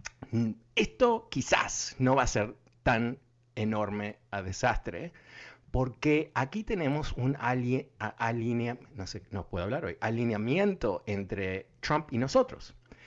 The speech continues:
Usualmente, si Trump no se beneficia, no hace nada, o hace las cosas al revés, ¿verdad? Pero en este caso, yo dije en ese momento,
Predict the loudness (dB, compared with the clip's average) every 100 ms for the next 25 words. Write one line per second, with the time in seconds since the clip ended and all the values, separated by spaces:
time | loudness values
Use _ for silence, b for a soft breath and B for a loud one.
0 | B B B B 2 2 2 0 -2 0
1 | -2 -4 _ -16 0 2 4 8 8 8
2 | 6 4 4 2 0 0 -2 -2 -8 _
3 | _ -2 0 2 2 2 0 -6 -2 -2
4 | 0 0 0 0 -4 -8 -12 -4 -4 0
5 | 0 2 0 -2 -8 -6 -6 -8 B B
6 | B B 0 2 2 -2 -4 -4 -4 -4
7 | -4 -4 -6 -6 -8 0 0 0 -6 -6
8 | -6 -2 -2 -2 -6 -6 -6 -8